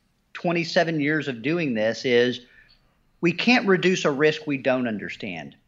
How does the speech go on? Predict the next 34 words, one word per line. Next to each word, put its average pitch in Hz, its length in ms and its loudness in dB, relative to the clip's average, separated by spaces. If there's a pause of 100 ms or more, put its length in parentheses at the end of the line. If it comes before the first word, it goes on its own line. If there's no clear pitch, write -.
(200)
And 143 160 0
most 185 260 2
of 175 120 -2
your 180 160 2
listeners 147 420 0
and 143 140 0
most 160 200 0
churches - 380 -4
that 135 140 0
we 165 200 0
encounter 127 540 0
in 127 100 0
whatever 143 380 4
ways 139 360 4
in 127 60 -2
which 135 200 -2
we 127 80 -2
come 165 280 -2
in 123 180 -2
contact 107 580 -2
with 101 160 -4
them, 120 260 -4 (880)
most 226 260 4
of 254 100 4
them 226 260 0
think 202 340 -4
they're 156 160 2
fine. 87 560 -2 (320)
Whatever 170 420 2
they're 202 180 2
doing 139 580 0
to 143 100 -4
protect - 380 -4
children 131 640 0